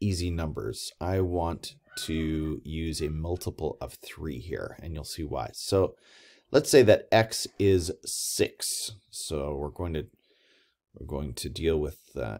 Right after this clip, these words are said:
x right here, somewhere in this line. If x is six, what is one third of six? It's two. Um, what about if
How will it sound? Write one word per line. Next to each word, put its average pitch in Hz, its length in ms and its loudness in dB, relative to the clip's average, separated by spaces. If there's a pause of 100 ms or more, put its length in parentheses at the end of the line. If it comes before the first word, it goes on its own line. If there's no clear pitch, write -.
(120)
x - 400 -4 (140)
right 76 240 -8
here, 80 340 -2
somewhere 90 380 -2
in 82 100 -2
this 80 220 -4
line. 80 540 -4 (580)
If - 200 -12
x - 300 2
is 95 180 0
six, - 440 2
what 113 280 2
is 92 300 4 (160)
one 113 400 4
third 107 380 8
of - 200 -4
six? - 760 -4 (840)
It's - 260 -4
two. 95 400 0 (1600)
Um, 50 480 -12 (1000)
what 95 300 4
about 117 420 10
if 98 320 4